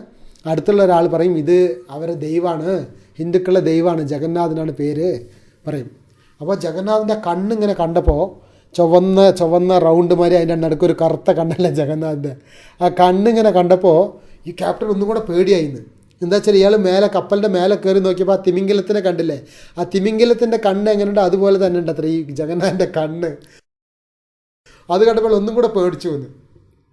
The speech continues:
"അമ്മോ, ഇത് അതാണല്ലോ" എന്ന്. അപ്പോൾ പറഞ്ഞിട്ട്, "എന്താ നിനക്ക് എന്താ പേടിയില്ല ഇത്?" അപ്പോൾ പറയും, നീ, അപ്പോൾ ഇയാൾ പറയും, പ്രശാന്തമായിട്ട് പീസ്ഫുൾ ആയിട്ടിരിക്കുന്ന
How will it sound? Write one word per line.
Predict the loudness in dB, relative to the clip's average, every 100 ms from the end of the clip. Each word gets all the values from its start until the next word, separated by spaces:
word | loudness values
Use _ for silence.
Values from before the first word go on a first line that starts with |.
| _ _ -20
"അമ്മോ, | -12 -6 -2
ഇത് | 0
അതാണല്ലോ" | 2 2 0 -4
എന്ന്. | -6 -14 _ _ _ _ -16
അപ്പോൾ | -4 -4
പറഞ്ഞിട്ട്, | -2 -4
"എന്താ | -2 -2 -2
നിനക്ക് | -4 -4
എന്താ | -4 -2
പേടിയില്ല | 2 2 2 -2 -4
ഇത്?" | -6 -8
അപ്പോൾ | -8 -6
പറയും, | -4 -4 -6 -14 -20 -16
നീ, | -16
അപ്പോൾ | -10 -6
ഇയാൾ | -2 -2 -2
പറയും, | -4 -6 -8 -12 -16
പ്രശാന്തമായിട്ട് | -10 -4 -2 0 0 0 -2 -6 -12 _ _ 2
പീസ്ഫുൾ | 2 2 2 2
ആയിട്ടിരിക്കുന്ന | 2 -2 0